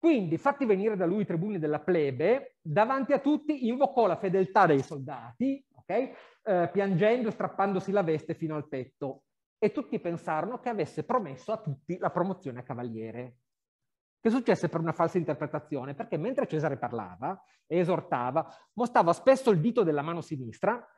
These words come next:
dicendo che pur di soddisfare tutti quanti, eh, lui si sarebbe perfino tolto l'anello da comandante senza problemi. L'ultima fila, che non riusciva a sentire ma vedeva,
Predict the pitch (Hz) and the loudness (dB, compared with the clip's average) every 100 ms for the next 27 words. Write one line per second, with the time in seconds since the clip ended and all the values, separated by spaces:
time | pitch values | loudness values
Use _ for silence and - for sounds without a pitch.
0 | _ _ _ 175 240 294 294 269 196 156 | _ _ _ 0 4 4 4 2 2 0
1 | - 320 247 226 214 170 - 214 202 180 | 2 2 2 0 0 -2 -2 -2 -2 -4
2 | 170 - 151 123 120 240 269 _ _ _ | -8 -2 0 0 -2 -2 -2 _ _ _
3 | _ _ _ _ _ - 214 190 180 175 | _ _ _ _ _ 2 6 6 8 8
4 | 170 170 165 170 - - 233 302 220 208 | 8 8 6 4 -6 0 4 4 4 0
5 | 240 226 233 220 277 262 - 262 269 - | 2 0 -2 -2 -2 -2 2 4 4 6
6 | 240 214 208 240 208 180 156 147 123 - | 4 4 4 4 6 6 4 0 -2 -10
7 | _ _ _ _ 156 180 190 214 214 202 | _ _ _ _ 0 2 2 2 2 4
8 | 185 175 170 - 196 185 - _ 202 180 | 4 2 -2 -2 -2 -4 -16 _ 0 2
9 | 190 175 165 143 131 139 196 269 330 254 | 0 0 0 0 -2 -6 2 4 4 4
10 | 185 - 160 123 117 165 202 _ _ _ | 0 -2 -4 -4 -4 -6 -6 _ _ _
11 | _ _ _ _ _ _ - 262 240 175 | _ _ _ _ _ _ 6 6 6 2
12 | 175 180 277 240 180 165 160 196 143 135 | 2 0 0 0 0 0 0 2 0 -2
13 | 135 - 147 233 208 156 143 117 151 240 | -10 -8 0 2 4 2 0 0 0 -2